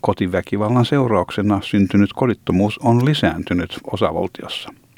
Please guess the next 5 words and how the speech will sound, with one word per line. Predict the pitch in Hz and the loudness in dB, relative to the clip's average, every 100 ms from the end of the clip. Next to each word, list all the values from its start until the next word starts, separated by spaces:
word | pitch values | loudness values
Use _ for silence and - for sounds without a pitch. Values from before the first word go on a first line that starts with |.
| - | -2
Council | 95 101 98 117 | 2 2 2 0
of | 113 104 - | 0 -2 0
Homeless | 113 113 110 110 | 2 4 2 2
Persons-järjestön | - 147 - - 85 82 - - 127 95 87 87 87 - 90 90 | 2 2 2 0 0 -2 -4 -6 0 2 2 2 -2 2 4 4
Kate | - - 101 98 | 0 0 0 0